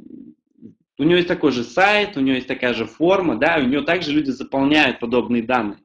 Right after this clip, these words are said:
Вы представляете, какой поток людей может, можно создать? Да?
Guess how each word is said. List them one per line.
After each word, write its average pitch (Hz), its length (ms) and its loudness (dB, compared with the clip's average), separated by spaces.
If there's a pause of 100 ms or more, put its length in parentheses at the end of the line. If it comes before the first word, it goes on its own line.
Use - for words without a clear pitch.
(320)
Вы 113 80 -12
представляете, 160 560 0
какой 170 200 -2
поток 143 360 -2
людей 139 260 4
может, 110 340 -2 (520)
можно 117 320 -4
создать? 110 500 -8 (2500)
Да? 196 360 -4